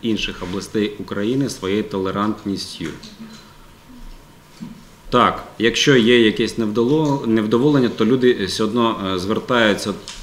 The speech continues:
до влади. Якщо на місцевому рівні це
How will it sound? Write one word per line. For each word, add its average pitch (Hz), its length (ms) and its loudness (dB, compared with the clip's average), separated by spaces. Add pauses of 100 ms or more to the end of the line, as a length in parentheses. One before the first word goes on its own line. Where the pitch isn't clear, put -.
(140)
до 113 140 0
влади. 123 460 2
Якщо 98 460 0 (380)
на 107 120 4
місцевому 120 580 4
рівні 107 420 4 (760)
це 110 340 2